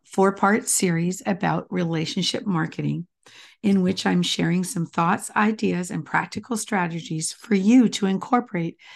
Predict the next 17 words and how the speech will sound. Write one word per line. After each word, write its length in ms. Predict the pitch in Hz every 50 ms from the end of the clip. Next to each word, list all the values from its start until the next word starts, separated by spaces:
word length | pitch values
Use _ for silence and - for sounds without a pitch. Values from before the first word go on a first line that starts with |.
| - - -
into 320 | - 185 185 175 - 185
your 220 | 175 165 165 165
year-end 720 | 165 165 165 170 185 202 226 233 208 180 175 175 175 175 - _ _ _ _ _ -
and 340 | 208 190 180 175 175 175 -
the 80 | 196
new 180 | 185 180 175 170
year 280 | 170 165 165 165 160
too. 440 | 160 - - - 202 180 151 147 160 - _ _ _ _ _ _ _ _ - - - - - _ -
My 200 | 190 185 190 185
wish 340 | 185 202 240 262 254 - - -
is 260 | 190 180 180 175 175
that 160 | - - - 190
you 160 | 185 180 180
examine 640 | 185 - 156 160 160 170 185 202 214 220 226 220 214
the 80 | 196
business 460 | 175 170 180 180 180 190 175 - -
relationships 800 | 175 165 165 165 175 175 - 185 175 - - - - - - -